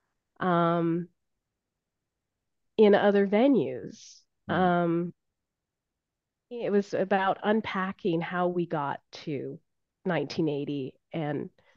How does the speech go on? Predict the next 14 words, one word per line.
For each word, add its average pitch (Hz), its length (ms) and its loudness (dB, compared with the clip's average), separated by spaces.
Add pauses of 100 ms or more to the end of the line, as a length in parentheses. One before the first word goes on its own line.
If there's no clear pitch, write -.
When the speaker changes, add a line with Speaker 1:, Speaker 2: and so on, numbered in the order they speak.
(680)
Speaker 1:
um, 127 560 -4
got 180 320 2
to 196 140 4
this 175 320 0
perception 175 840 -2
of 151 120 -2
the 160 120 0
league 165 420 0
being 160 400 0
one 156 380 0
that 147 160 -4
was 160 160 -6
in 156 120 -6
crisis. - 1120 -14